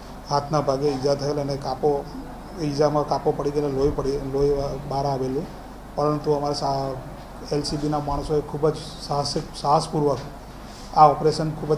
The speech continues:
પાર પાડેલું અને તમામે આ તમામ આરોપીઓને પકડી લીધેલા. એ દરમિયાન એક આરોપી અંધારાનો લાભ લઈ અને ભાગી છૂટવામાં નાસી ગયેલો,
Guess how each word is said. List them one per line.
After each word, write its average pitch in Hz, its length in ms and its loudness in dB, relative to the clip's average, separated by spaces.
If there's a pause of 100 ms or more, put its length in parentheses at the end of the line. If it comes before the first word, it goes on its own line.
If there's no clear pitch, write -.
પાર 151 200 6
પાડેલું 147 400 2
અને 147 100 -2
તમામે 151 420 -2
આ 143 60 -4
તમામ 147 360 -4
આરોપીઓને 143 440 -2
પકડી 156 220 -2
લીધેલા. 143 340 -2
એ 147 140 0
દરમિયાન 151 380 4
એક - 140 2
આરોપી 151 400 2 (1080)
અંધારાનો 160 480 6
લાભ 147 360 6
લઈ 151 120 8 (1120)
અને 143 140 -4
ભાગી 139 300 2
છૂટવામાં 143 420 0
નાસી 135 260 -2
ગયેલો, 135 400 0